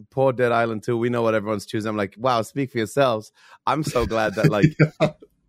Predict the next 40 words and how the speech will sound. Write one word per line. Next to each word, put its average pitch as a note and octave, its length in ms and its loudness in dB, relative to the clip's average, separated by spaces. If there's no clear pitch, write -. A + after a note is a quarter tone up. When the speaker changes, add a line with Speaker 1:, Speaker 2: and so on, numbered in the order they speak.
Speaker 1:
I'm C3+ 220 0
in C3+ 140 2
a, A#2 280 0
I'm B2+ 200 0
in B2+ 80 2
a G#2+ 40 -6
podcast B2 760 -2
where A2 400 2
Callan B2+ 420 -2
will A2+ 120 -2
be G#2+ 120 -4
playing A2+ 380 -4
Jedi A#2 320 2
Survivor, G2 680 -2
and G#2 120 -2
I'll G#2+ 140 2
be G#2+ 100 -4
like, G#2 200 -4
"Dead A#2+ 180 4
Island G#2+ 360 -2
two, G#2+ 200 -2
yes, G2 440 -6
let's G#2+ 240 -4
go." G#2 180 -4
So A#2+ 140 -6
we'll C3+ 100 0
both B2+ 300 0
have A2+ 220 -2
something C3 360 -2
to A#2 80 -6
look A2+ 180 -4
forward A#2 280 0
to. G2+ 160 -4
Normally, C3 600 0
when A2+ 200 -2
a A2 60 -2
new C3+ 240 -2
Souls-like A#2 800 -2
or A2 140 -2
Souls-Light G2+ 720 -2